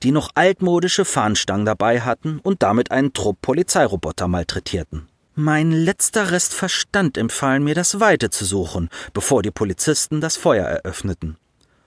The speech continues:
Das taten sie dann auch. Aber ich hörte Schüsse und Schreie nur durch nebelsanfte Polster aus Ekstase. An diesem Abend erlitten tausende Fans einen grausamen Tod.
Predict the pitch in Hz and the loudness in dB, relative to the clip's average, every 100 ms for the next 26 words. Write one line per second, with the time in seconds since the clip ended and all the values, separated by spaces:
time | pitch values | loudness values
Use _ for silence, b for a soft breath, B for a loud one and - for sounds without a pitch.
0 | _ _ _ - 247 - 156 - - 95 | _ _ _ -4 -2 2 2 2 -2 -2
1 | 92 - - - _ _ _ _ 120 110 | -2 -4 -8 -14 _ _ _ _ -2 -2
2 | - 95 85 - 170 - 180 - - 107 | 0 -2 -4 -4 -4 -2 -2 -2 0 4
3 | 107 107 B B B 160 185 202 190 190 | 4 0 B B B 2 4 4 2 -2
4 | 120 127 120 110 92 87 - 82 131 131 | 0 2 2 0 -2 -2 -6 -6 0 0
5 | - 139 131 175 - - - - 76 71 | 0 -4 -2 -4 -4 -6 -8 -8 -8 -8
6 | - _ _ _ _ - 113 113 104 143 | -12 _ _ _ _ -2 2 2 2 0
7 | 175 180 107 117 127 127 - 110 92 92 | 2 0 2 4 4 0 -4 -2 -2 -4
8 | - 120 135 135 147 - 110 110 - 113 | -2 2 2 2 -2 0 -2 -2 -2 -2
9 | 120 110 113 117 123 131 - 85 65 | -2 2 2 2 0 0 0 -2 -4